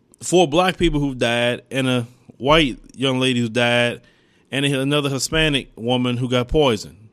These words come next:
How can I sit up there and say, "Oh, it's a good thing"? D-, till they clean up their act and have a different attitude, then I'll have a different attitude about the Dominican Republic, but especially how they treat the Haitians. No, man, I can't.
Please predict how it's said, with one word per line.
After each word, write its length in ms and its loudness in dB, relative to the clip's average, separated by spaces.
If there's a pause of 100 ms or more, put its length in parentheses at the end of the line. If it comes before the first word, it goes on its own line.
How 160 2
can 140 -2
I 60 2
sit 220 -2
up 100 -2
there 140 0
and 80 0
say, 140 -2
"Oh, 160 2
it's 120 -4
a 60 -8
good 180 -2
thing"? 360 -6 (1800)
D-, 120 -2
till 180 0
they 100 6
clean 220 2
up 80 0
their 160 2
act 300 0
and 100 -2
have 220 2
a 40 0
different 380 0
attitude, 680 2 (720)
then 220 4
I'll 200 2
have 180 2
a 60 -2
different 320 0
attitude 420 -2
about 440 0 (580)
the 100 -4
Dominican 420 -2
Republic, 400 0
but 120 0
especially 320 0
how 80 0
they 60 2
treat 220 -6
the 80 -2
Haitians. 460 0
No, 300 0
man, 180 -4
I 60 -4
can't. 280 -8